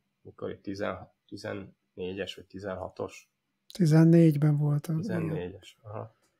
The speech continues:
Speaker 1: Tehát, hogy arról
Speaker 2: Ak-,
Speaker 1: is
Speaker 2: akkor
Speaker 1: szó
Speaker 2: nyugodtam
Speaker 1: volt.
Speaker 2: meg nagyon, hogy de jó, hogy én nem foglalkoztam ezzel a bitcoinnal, hát széthekkelték az egészet.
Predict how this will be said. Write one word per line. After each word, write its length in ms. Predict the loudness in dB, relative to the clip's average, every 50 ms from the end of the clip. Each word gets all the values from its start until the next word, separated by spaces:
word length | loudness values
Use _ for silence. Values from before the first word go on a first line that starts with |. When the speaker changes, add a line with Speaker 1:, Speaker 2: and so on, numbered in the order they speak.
| _ _ _ _ _ _ _ _ _
Speaker 1:
Tehát, 180 | -6 -6 -4 -4
hogy 120 | 0 2
arról 160 | 6 10 12 12
Speaker 2:
Ak-, 60 | 10 10
Speaker 1:
is 120 | 8 6
Speaker 2:
akkor 280 | 6 6 10 10 12 12
Speaker 1:
szó 60 | 12
Speaker 2:
nyugodtam 440 | 12 12 12 10 10 10 10 10 10
Speaker 1:
volt. 100 | 12 10
Speaker 2:
meg 140 | 10 10
nagyon, 300 | 10 8 8 8 8 8
hogy 220 | 8 6 6 4 4
de 160 | 6 8 8
jó, 180 | 10 10 10 8
hogy 120 | 8 8
én 160 | 6 6 4 4
nem 140 | 4 2
foglalkoztam 680 | 2 2 2 4 4 2 2 0 -4 -2 0 2 2 4
ezzel 220 | 4 4 4 2
a 40 | 4
bitcoinnal, 640 | 2 0 -2 -2 0 2 2 4 4 4 4 4
hát 120 | 2 2 0
széthekkelték 760 | 0 -2 -2 -2 -2 -2 -2 0 -2 -2 -2 -2 -4 -6 -4 -4
az 60 | -4
egészet. 440 | -2 -2 -2 -2 -2 -2 -4 -4